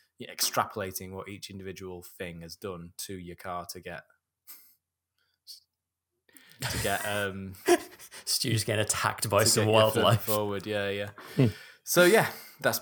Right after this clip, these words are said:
Speaker 1: that's what I think.
Speaker 2: I think, uh, like, engineers are gonna be praying for no rain this weekend. <laughs>
Speaker 3: Yeah.
Speaker 2: Like,
Speaker 3: especially when they've all brought a
Speaker 2: it'll be
Speaker 3: number
Speaker 2: the
Speaker 3: of upgrades.
Speaker 2: worst possible thing for them.
Speaker 3: Yeah.
Speaker 1: Yeah.
Speaker 3: Learn nothing.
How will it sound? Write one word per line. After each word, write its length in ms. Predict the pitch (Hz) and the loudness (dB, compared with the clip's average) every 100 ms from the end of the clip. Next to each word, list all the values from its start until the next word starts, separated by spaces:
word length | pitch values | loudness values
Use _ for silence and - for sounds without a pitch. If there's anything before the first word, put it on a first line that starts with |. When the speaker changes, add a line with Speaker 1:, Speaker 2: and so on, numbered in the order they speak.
| - | 0
Speaker 1:
that's 180 | 135 - | 0 0
what 80 | |
I 40 | 95 | -2
think. 200 | - 92 _ _ _ _ _ _ _ - - - - | -4 -14 _ _ _ _ _ _ _ -14 -14 -14 -2
Speaker 2:
I 60 | 120 | 4
think, 160 | 113 - | 4 4
uh, 100 | 98 | 0
like, 160 | 101 110 | 2 4
engineers 400 | 107 90 95 90 | 2 2 0 -2
are 40 | |
gonna 120 | 90 | -4
be 160 | 82 71 _ - | -6 -6 _ -14
praying 460 | - - 76 80 92 | -6 -2 0 -2 -6
for 120 | 101 | -6
no 140 | 50 | -4
rain 260 | 50 50 - | -4 -4 -6
this 160 | - | -8
weekend. 560 | - - - 62 113 - - | -8 -8 -10 -8 -4 -4 -4
<laughs> 40 | - - _ _ _ - - | -8 -12 _ _ _ -10 0
Speaker 3:
Yeah. 240 | 95 80 | 2 4
Speaker 2:
Like, 280 | 57 57 - - - _ _ - | 0 -4 -10 -20 -20 _ _ -4
Speaker 3:
especially 400 | - 120 101 98 | 4 4 6 6
when 100 | 95 | 6
they've 160 | 92 95 | 6 6
all 140 | 92 | 4
brought 360 | 92 90 85 - _ - | 6 4 4 0 _ -4
a 60 | 90 | 2
Speaker 2:
it'll 160 | 87 | 4
be 60 | 98 | 4
Speaker 3:
number 160 | 98 | 2
Speaker 2:
the 40 | 90 | 0
Speaker 3:
of 40 | |
upgrades. 200 | 95 95 | 0 2
Speaker 2:
worst 440 | 95 87 95 92 - | 4 4 4 0 0
possible 320 | 107 - - | 0 -2 -4
thing 260 | - - - | -6 -6 -6
for 160 | - - | -8 -8
them. 180 | - 113 _ _ _ | -8 -12 _ _ _
Speaker 3:
Yeah. 100 | - 87 98 - - | -6 -4 -6 -14 -18
Speaker 1:
Yeah. 80 | - - - | -20 -16 0
Speaker 3:
Learn 360 | 95 95 95 95 | 6 6 8 6
nothing. 460 | 92 - 87 90 | 4 2 -2 -4